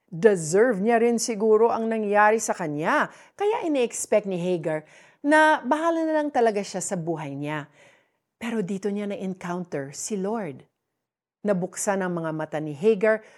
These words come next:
to the astounding truth that made her say, "Ikaw ang Diyos na nakakakita." Kita ni Lord ang past niya. Kita ni Lord ang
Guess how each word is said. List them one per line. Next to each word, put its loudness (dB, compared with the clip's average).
to -4
the 0
astounding -2
truth -6
that 0
made -6
her -6
say, -2
"Ikaw -6
ang -8
Diyos -8
na -2
nakakakita." -10
Kita 0
ni 0
Lord 4
ang -6
past -4
niya. -4
Kita -4
ni -2
Lord 0
ang -4